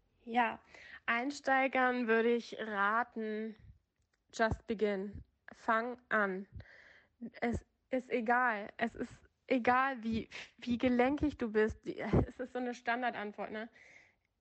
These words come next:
Aber ich bin nicht flexibel genug für Yoga. Mittlerweile bin ich dann so, dass ich dann sage oder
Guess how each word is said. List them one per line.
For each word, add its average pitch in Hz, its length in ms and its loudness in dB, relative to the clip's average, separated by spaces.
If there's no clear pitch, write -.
Aber 240 280 2
ich 226 140 -10
bin 247 160 0
nicht 247 160 0
flexibel 240 560 -2
genug 214 280 0
für - 140 -4
Yoga. 202 460 -2
Mittlerweile 254 540 2
bin 254 140 -2
ich 247 80 -4
dann 240 180 4
so, 247 200 4
dass 240 180 0
ich 233 100 -10
dann 233 200 0
sage 240 460 0
oder 220 260 0